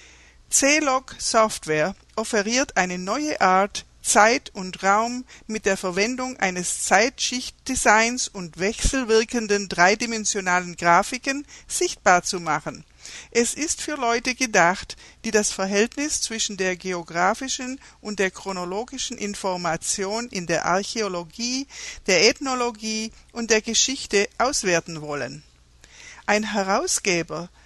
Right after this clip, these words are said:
kann zum Beispiel chronologische Diagramme aufbringen und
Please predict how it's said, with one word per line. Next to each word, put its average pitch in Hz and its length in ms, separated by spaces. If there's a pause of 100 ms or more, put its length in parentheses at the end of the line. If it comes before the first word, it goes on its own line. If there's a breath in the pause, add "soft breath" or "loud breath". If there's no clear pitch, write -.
(280 loud breath)
kann 240 240
zum 311 180
Beispiel 196 680
chronologische 226 800
Diagramme 190 800
aufbringen 247 720 (340 soft breath)
und 202 300